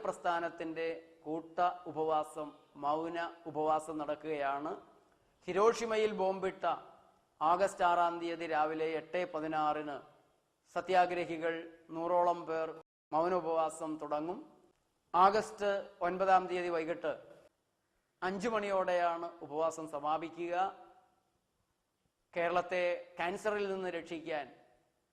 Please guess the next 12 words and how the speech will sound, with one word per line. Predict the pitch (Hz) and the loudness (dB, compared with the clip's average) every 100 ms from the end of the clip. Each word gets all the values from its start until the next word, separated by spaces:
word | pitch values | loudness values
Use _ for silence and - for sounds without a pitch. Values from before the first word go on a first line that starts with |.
| _ - | _ -12
വിഷങ്ങളിൽ | 170 - 220 226 220 208 | -4 2 2 4 2 2
നിന്ന് | 202 190 | -2 -4
രക്ഷിക്കാൻ, | 180 170 170 165 156 131 - _ _ _ _ | -4 -6 -8 -4 -6 -6 -14 _ _ _ _
വിഷഭക്ഷണത്തിൽ | 151 156 170 156 143 196 196 196 185 | -10 0 2 2 0 0 -2 -2 -4
നിന്ന് | 185 175 | -4 -4
രക്ഷിക്കാൻ, | 160 160 156 160 160 160 | -6 -8 -10 -6 -6 -6
വിഷ | 151 165 160 | -8 -4 -4
ഉൽപ്പന്നങ്ങളിൽ | 170 165 202 202 196 185 175 | -4 -2 0 0 -2 -2 -4
നിന്ന് | 170 160 | -6 -6
രക്ഷിക്കാൻ | 151 151 147 151 143 127 - _ _ _ _ _ _ _ _ _ - | -8 -8 -10 -6 -6 -6 -14 _ _ _ _ _ _ _ _ _ -6
കഴിയുന്നത്ര | 156 160 165 165 160 165 165 156 - - - - | -4 -2 -2 -4 -2 0 0 0 -6 -20 -20 -12
സുഹൃത്തുക്കൾ | 156 160 160 165 180 | -6 -6 -6 -6 -6